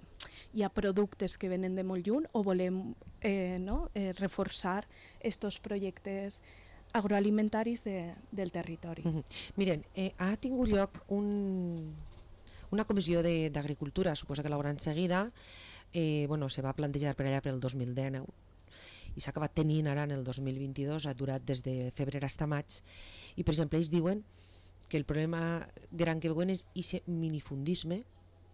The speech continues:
Speaker 2: que jo suposo que vostès defendran, no? El fet de que, que puguen, se puguen mantindre parcel·les com s'han tingut tota la vida, sí, en esta zona. Eh, i la baixa preparació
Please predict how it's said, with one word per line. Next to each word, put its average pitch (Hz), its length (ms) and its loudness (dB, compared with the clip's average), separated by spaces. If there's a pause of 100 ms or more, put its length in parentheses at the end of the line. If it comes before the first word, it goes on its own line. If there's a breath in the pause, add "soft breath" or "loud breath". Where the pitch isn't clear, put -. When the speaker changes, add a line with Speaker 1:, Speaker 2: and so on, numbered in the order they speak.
(300)
Speaker 2:
que 131 120 -4
jo 120 100 -4
suposo 127 160 -4
que 139 80 -4
vostès 135 400 -6
defendran, 143 560 -2
no? 185 160 0
El 123 80 -8
fet 131 240 -6
de 147 80 -2
que, 135 140 -4 (340)
que 151 160 -2
puguen, 170 320 2
se 147 80 -2
puguen 170 240 2
mantindre 147 480 0
parcel·les 147 340 0
com 147 140 -2
s'han 165 160 0
tingut 175 300 0 (180)
tota 185 240 0
la 131 80 2
vida, 202 320 4
sí, - 80 -4
en 123 80 -2
esta 120 180 -6
zona. 117 300 -6 (1080 loud breath)
Eh, 180 640 6
i 220 140 4
la 151 80 2
baixa 175 260 2
preparació 175 540 -2